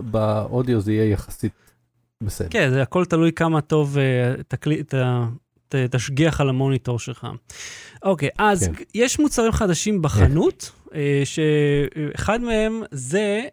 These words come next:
Speaker 2: אה, אה, שומרוני, הוא, נכון?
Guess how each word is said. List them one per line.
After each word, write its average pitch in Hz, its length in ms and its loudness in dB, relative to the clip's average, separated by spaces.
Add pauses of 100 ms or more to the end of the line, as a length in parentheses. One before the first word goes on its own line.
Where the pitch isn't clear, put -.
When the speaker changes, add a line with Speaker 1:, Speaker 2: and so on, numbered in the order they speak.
(120)
Speaker 2:
אה, 143 240 0 (220)
אה, 147 120 -2 (460)
שומרוני, 175 560 0
הוא, 156 200 -6
נכון? 196 200 -2